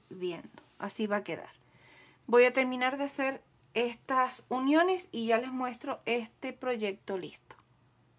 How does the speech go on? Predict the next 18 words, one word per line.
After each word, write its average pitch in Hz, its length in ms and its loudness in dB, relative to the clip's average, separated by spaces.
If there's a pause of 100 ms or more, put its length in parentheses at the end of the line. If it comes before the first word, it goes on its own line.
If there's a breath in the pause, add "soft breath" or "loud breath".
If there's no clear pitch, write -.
(1700)
Y 240 180 -2
aquí 247 300 0
ya 320 100 2
se 320 140 0
las 302 160 4
muestro 262 760 0 (140)
lista. 214 680 -2 (160)
Así 220 340 0
va 240 80 4
a 247 60 0
quedar. 196 320 0 (4000 loud breath)
Esta 330 300 4
es 381 100 2
una 277 200 6
bufanda, 196 680 2
pero 214 220 0
podemos 208 400 0
hacer 220 480 0